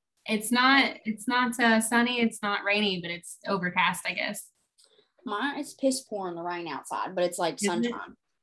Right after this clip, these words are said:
Speaker 2: So
Speaker 1: Oh
Speaker 2: stupid.
Speaker 1: my God. <laughs>
Speaker 2: Yeah. I
Speaker 1: Oh,
Speaker 2: live in
Speaker 1: that's
Speaker 2: North
Speaker 1: the worst.
Speaker 2: I live in North Carolina. It's stupid. And it's, like,
Speaker 1: Oh.
Speaker 2: hot. It's, like,
Speaker 1: Yeah.
Speaker 2: disgusting outside.
Speaker 1: Yeah.
Speaker 2: Mosquitoes are just, like,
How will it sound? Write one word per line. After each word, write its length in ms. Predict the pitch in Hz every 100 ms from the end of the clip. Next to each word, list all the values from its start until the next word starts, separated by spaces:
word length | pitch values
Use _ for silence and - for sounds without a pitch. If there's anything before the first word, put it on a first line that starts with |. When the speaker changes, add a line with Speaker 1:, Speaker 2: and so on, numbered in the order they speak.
| _
Speaker 2:
So 200 | - 220
Speaker 1:
Oh 40 | 208
Speaker 2:
stupid. 320 | 262 392 349
Speaker 1:
my 120 | 247
God. 300 | 285 196 -
<laughs> 200 | - 403 - - - -
Speaker 2:
Yeah. 280 | 269 233 - - - 254 _ _ - -
I 60 |
Speaker 1:
Oh, 20 |
Speaker 2:
live 80 | 370
in 40 | 330
Speaker 1:
that's 140 | 330
Speaker 2:
North 240 | 294 247 196
Speaker 1:
the 60 |
worst. 600 | 180 196 175 185 - - -
Speaker 2:
I 40 |
live 120 | 262 262
in 140 | 262
North 220 | 233 240
Carolina. 480 | 262 208 190 190 175 165
It's 160 | 196
stupid. 560 | - - 226 190 156 143
And 100 | 214
it's, 140 | 220 185
like, 140 | 165
Speaker 1:
Oh. 120 | 175 -
Speaker 2:
hot. 280 | 175 139 - -
It's, 140 | 202
like, 160 | 190 180
Speaker 1:
Yeah. 280 | 185 185 175
Speaker 2:
disgusting 540 | 180 196 196 - 165
outside. 520 | 160 147 - 127 113 - _ _ -
Speaker 1:
Yeah. 60 | 226
Speaker 2:
Mosquitoes 580 | 226 - 285 254 233 214
are 80 | 202
just, 200 | 208 202
like, 200 | 185